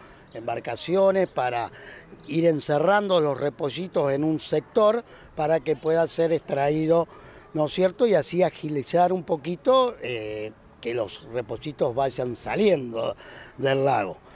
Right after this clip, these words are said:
¿no es cierto? Eh, vamos a ver si, si se cumple. Hemos visto desde ayer y hoy alguna gente, pero la verdad que no muchas, eh, tratando de, de hacer el trabajo.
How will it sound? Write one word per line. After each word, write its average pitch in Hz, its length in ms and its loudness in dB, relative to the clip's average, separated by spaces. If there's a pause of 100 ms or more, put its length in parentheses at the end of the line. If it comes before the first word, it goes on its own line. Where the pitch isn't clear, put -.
(300)
¿no 110 120 -6
es 113 60 -8
cierto? 160 400 0 (420)
Eh, 113 600 -4
vamos 151 320 4
a - 20 4
ver 160 180 2
si, 123 360 -10
si 131 180 -8
se 139 160 -6
cumple. 220 540 0 (400)
Hemos 147 420 0
visto 151 460 0
desde 107 340 -6
ayer 151 340 2
y 147 140 0
hoy 202 480 4 (280)
alguna 185 760 0
gente, 214 500 -2
pero 214 300 0
la 165 140 0
verdad 165 280 2
que 170 160 0
no 156 140 0
muchas, 156 640 0 (460)
eh, 107 340 -4
tratando 135 600 0
de, 104 280 -4 (300)
de 135 100 0
hacer 135 260 0
el 127 140 -4
trabajo. 110 500 -2